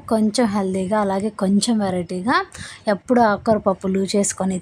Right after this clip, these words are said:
తిని తిని బోర్ కొట్టేసినప్పుడు కొంచెం హెల్దీగా ఇలా ఆకుకూరతో పకోడీ చేసుకున్నారంటే చాలా బాగుంటుంది టేస్ట్ అయితే. మనం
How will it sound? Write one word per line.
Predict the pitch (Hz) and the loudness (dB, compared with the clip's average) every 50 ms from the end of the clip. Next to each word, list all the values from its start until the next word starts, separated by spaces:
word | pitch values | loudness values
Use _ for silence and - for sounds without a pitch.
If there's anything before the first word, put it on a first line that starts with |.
| - | -2
తిని | 208 202 202 190 | -2 -2 -2 -2
తిని | 196 190 190 185 175 | -2 -4 -4 -2 0
బోర్ | 196 196 190 180 196 | 0 0 0 0 -2
కొట్టేసినప్పుడు | 180 - 185 180 175 - - 190 185 - 208 214 320 370 - 302 | -2 0 0 0 0 0 0 -2 -6 -2 0 2 2 2 4 2
కొంచెం | 240 226 - 233 202 208 | 2 2 2 2 0 0
హెల్దీగా | 196 196 190 185 185 185 196 220 254 302 311 - - - - - - - | 0 0 -2 -2 -2 0 2 2 0 0 -2 -8 -14 -16 -16 -8 -2 0
ఇలా | 214 202 196 196 | 2 2 2 2
ఆకుకూరతో | 196 - - 214 208 - 220 196 - 196 | 0 0 0 0 2 2 0 0 0 0
పకోడీ | 185 - 214 208 202 - - | 0 0 0 0 0 -2 -4
చేసుకున్నారంటే | 196 185 - - - 202 196 185 180 185 208 226 247 - - | -4 -4 -6 -4 -4 -4 -2 -2 -4 -4 -4 -4 -4 0 2
చాలా | 202 185 180 185 202 196 185 | 2 2 2 0 0 0 0
బాగుంటుంది | 185 180 180 180 - - 190 196 180 - 185 | -2 -2 -4 -4 -6 -6 -6 -6 -6 -6 -6
టేస్ట్ | 180 175 - - 190 | -6 -6 -4 -4 -4
అయితే. | 180 165 - 214 254 320 381 403 - - - - - - - - - - - | -4 0 0 2 2 2 2 -2 -4 -10 -14 -14 -16 -18 -12 -12 -4 2 4
మనం | 220 220 | 6 6